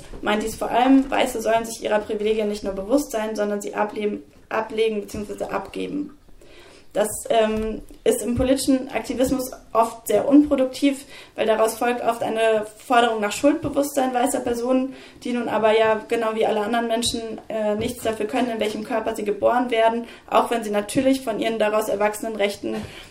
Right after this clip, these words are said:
ähm, und Privilegien profitieren.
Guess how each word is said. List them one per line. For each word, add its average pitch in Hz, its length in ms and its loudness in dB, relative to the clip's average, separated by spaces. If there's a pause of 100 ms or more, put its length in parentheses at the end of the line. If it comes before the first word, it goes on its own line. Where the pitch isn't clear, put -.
(160)
ähm, 208 420 2 (400)
und 214 240 0
Privilegien 208 600 2
profitieren. 185 680 -8